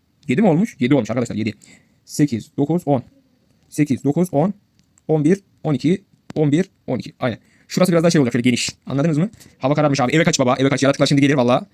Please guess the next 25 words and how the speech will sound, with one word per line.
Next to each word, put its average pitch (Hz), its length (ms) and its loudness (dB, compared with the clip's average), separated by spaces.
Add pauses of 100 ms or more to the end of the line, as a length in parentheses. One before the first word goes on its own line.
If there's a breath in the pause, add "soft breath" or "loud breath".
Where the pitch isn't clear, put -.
(160 soft breath)
Bir 233 60 2
uyuyalım 220 260 4
abi, 139 120 2
bir 190 60 0
uyuyalım. 165 280 4 (100)
Geceyi 143 260 4
uyuyarak 135 220 4
geçirelim. 131 300 -2 (220 soft breath)
En 190 100 4
iyisi 160 160 4
uyumak, 156 240 4
en 175 120 4
güvenli 156 220 4
şey 165 100 4
uyumak. 151 300 2 (280)
Ya 131 80 -2
bu 156 60 4
oyunda 180 140 4
geceleri 165 220 2
dışarıda 160 200 2
fazla 160 180 2
gezmemen 147 280 2
lazım. 101 180 -6
Yoksa 117 160 -2
keserler. 131 420 -2